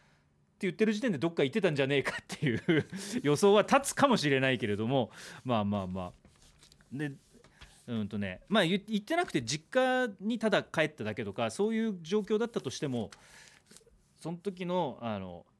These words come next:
お土産は用意してたのよ。一年半前の。<laughs> おみや-、じ-、実家の土産かもしれないし、じゃがポックルかもしれないよ、それは。それ何かは言ってないけど、休んだ分ちゃんとリスナーに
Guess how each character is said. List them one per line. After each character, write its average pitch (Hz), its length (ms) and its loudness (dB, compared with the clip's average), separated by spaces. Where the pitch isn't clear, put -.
お 147 100 -2
土 202 140 6
産 208 180 8
は 208 120 8
用 185 180 6
意 147 40 2
し - 80 0
て 185 80 -4
た 151 100 2
の 113 100 -4
よ。 82 140 -16
一 127 240 -6
年 131 160 2
半 135 260 -2
前 - 240 0
の。 120 180 -4
<laughs> - 280 -16
お 147 80 0
み 180 120 2
や-、 175 80 0
じ-、 170 320 -2
実 127 240 -4
家 294 180 6
の 269 40 6
土 202 120 8
産 190 140 8
か 202 80 4
も 170 100 2
し 139 140 0
れ 131 80 2
な 123 120 0
い 110 80 -2
し、 123 300 -2
じ 120 140 0
ゃ - 20 4
が 165 140 4
ポ 196 140 4
ッ - 100 -4
ク 180 160 2
ル 143 80 2
か 143 100 -6
も 139 100 0
し 147 140 0
れ 143 80 2
な 147 120 4
い 165 40 6
よ、 302 140 4
そ - 100 0
れ 156 80 4
は。 113 240 -2
そ 247 100 0
れ 233 80 4
何 247 260 4
か 202 120 4
は 151 40 6
言 147 80 6
っ 139 40 -10
て 190 100 2
な 151 120 -2
い - 60 -16
け 160 100 0
ど、 143 140 4
休 185 320 4
ん 285 100 4
だ 220 80 8
分 220 240 2
ち 190 80 0
ゃ 180 40 4
ん 170 80 -2
と 160 80 -2
リ 143 140 0
ス 185 140 -4
ナ 175 160 2
ー - 20 2
に 175 300 2